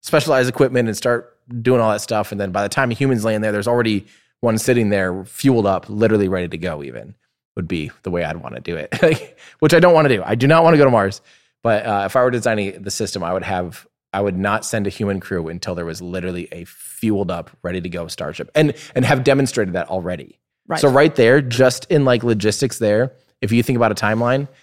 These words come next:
Speaker 2: That's, like, eight years?
Speaker 1: Literally eight years. Yeah, great
Speaker 2: Mm.
Speaker 1: estimate. Just in, like, proving out this technology. But mo-, regardless, yes, I think in thirty years, there's a chance we'll have had humans on Mars.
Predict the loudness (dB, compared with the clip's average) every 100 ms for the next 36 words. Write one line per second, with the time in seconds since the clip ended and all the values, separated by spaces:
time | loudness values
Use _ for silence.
0 | -16 -10 -8 -10 -8 -8 -4 -2 0 -2
1 | -4 -14 -2 2 4 4 4 2 -4 -10
2 | -16 -18 _ _ _ -2 -2 -2 -2 -2
3 | -4 -12 _ _ -10 -8 -10 -14 _ _
4 | 0 0 0 -2 0 4 4 0 -4 _
5 | _ 2 4 4 4 2 2 0 -4 -2
6 | 0 0 0 -2 -6 _ _ _ -4 -4
7 | -4 _ _ 0 4 4 4 4 6 6
8 | 4 0 -8 _ _ 2 2 2 -2 2
9 | 2 4 2 2 2 4 4 4 4 4
10 | 0 -4 -2 0 0 -2 0 2 2 0
11 | -2 -2 0 -2 -2 -2 -2 0 -2 -2
12 | -4 -6 -10 -14